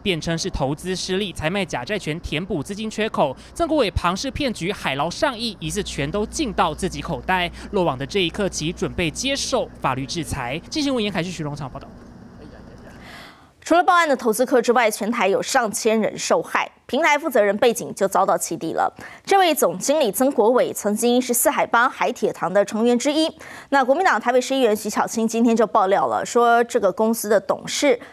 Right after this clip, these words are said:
Speaker 2: 似乎跟绿营政要关系匪浅，曾经有多次的透过基金会的行程跟监察院长陈菊，还有时任的交通部长林佳龙等人同框合照。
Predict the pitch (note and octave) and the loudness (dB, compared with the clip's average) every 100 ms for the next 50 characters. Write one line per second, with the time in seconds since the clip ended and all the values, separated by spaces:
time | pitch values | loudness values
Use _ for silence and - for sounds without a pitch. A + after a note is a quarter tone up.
0 | - - F#4+ D#4 D4+ D4 C4 C#4 D#4 F#3 | -6 0 2 4 4 4 2 2 0 -2
1 | F3+ B3 G#3 G#3 F#3+ - - G#3+ A3+ - | -4 -2 0 2 2 0 0 2 0 -2
2 | A3 - F3 - G#3+ - - - - C4 | -2 -2 -2 0 -2 -4 -10 -10 0 2
3 | D4 F4+ E4+ G3+ D3 - D4+ - G#4 C4 | 4 4 4 4 2 2 4 4 2 2
4 | F#3 C4 B3 A3 A#3 A#3 B3+ C4+ G#3 G3+ | 0 0 2 2 0 0 0 2 2 2
5 | A3 C#4 G#3 F3 - A3+ A#3+ B3+ C#4+ A3 | -2 -2 -2 -2 2 4 4 0 -2 0
6 | C4 A3 F3 - B3+ - A3 B3+ - - | 0 0 -2 -4 -4 0 2 2 -2 -8
7 | - G3 C#4 C4 F3+ - - G3 C4+ A#3 | -2 0 2 2 0 -2 -6 0 2 2
8 | F#3+ F#3 B3 B3 B3 B3 E3+ C3+ F#3+ A3+ | 0 2 2 2 0 0 0 -2 -2 0
9 | C#4 C#4+ A3+ G#3 D3+ D#3+ F#3 - - F3 | 2 2 0 -2 0 0 -2 -4 -10 -10
10 | F#3 F#3+ G3 - - - | -6 -6 -6 -8 -6 -8